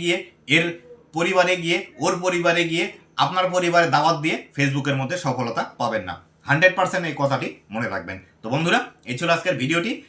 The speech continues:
ভিডিওটি কেমন লেগেছে অবশ্যই জানাবেন এবং ভবিষ্যতে Facebook রিলেটেড এমন আরও ইনফরমেটিভ কনটেন্টগুলো পাওয়ার জন্য অবশ্যই আমার Facebook পেজ এবং YouTube চ্যানেলের সাথেই থাকবেন।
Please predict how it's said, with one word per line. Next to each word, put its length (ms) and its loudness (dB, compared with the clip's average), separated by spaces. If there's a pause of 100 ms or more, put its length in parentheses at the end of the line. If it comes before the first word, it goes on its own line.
(180)
ভিডিওটি 340 2
কেমন 220 0
লেগেছে 260 -4
অবশ্যই 260 -2
জানাবেন 280 0 (220)
এবং 100 -6 (100)
ভবিষ্যতে 400 0 (320)
Facebook 400 0
রিলেটেড 320 0
এমন 200 -4
আরও 100 0 (360)
ইনফরমেটিভ 400 -2 (100)
কনটেন্টগুলো 480 -4
পাওয়ার 240 -2
জন্য 140 -6 (360)
অবশ্যই 260 -2
আমার 160 -8
Facebook 320 -4
পেজ 160 -2 (360)
এবং 100 0 (100)
YouTube 260 -2
চ্যানেলের 260 -6
সাথেই 220 -4
থাকবেন। 240 0